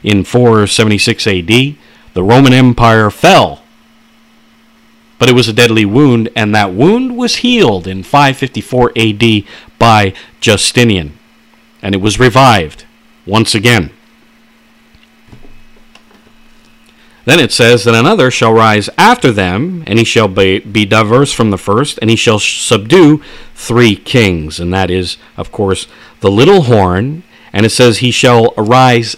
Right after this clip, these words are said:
after them," but that word in the Hebrew should read, "in the midst of the ten horns," or besides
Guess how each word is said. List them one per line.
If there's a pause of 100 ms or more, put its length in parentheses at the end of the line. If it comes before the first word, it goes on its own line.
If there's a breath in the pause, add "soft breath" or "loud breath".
after
them,"
but
that
word
in
the
Hebrew
should
read,
"in
the
midst
of (720 soft breath)
the
ten
horns," (120)
or
besides